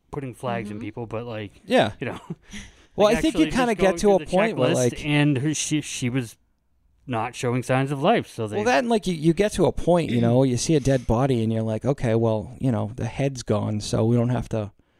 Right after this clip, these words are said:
Speaker 3: we don't need to look for a pulse on this guy." Um, so she was probably all banged up and looked really mangled, and they just, like,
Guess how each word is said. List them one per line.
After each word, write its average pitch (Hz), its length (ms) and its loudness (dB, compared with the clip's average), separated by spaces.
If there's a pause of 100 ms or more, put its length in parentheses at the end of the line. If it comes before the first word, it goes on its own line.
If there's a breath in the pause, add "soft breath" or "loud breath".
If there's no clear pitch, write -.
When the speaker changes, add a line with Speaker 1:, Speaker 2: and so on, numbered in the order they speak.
(640)
Speaker 3:
we 127 80 0
don't 143 120 6
need 131 120 2
to 123 100 0
look 127 160 4
for - 160 2
a 110 60 2
pulse 135 400 2
on 107 140 2
this 110 180 -4
guy." 104 280 -6 (720 soft breath)
Um, 107 320 -2
so - 140 -2
she 156 160 2
was 180 120 4
probably 226 300 2
all 208 120 2
banged 143 400 0
up 151 220 2
and 131 120 0
looked 143 160 2
really 135 280 2
mangled, 139 480 2
and 151 60 0
they 120 120 2
just, 127 260 -4
like, 117 300 -8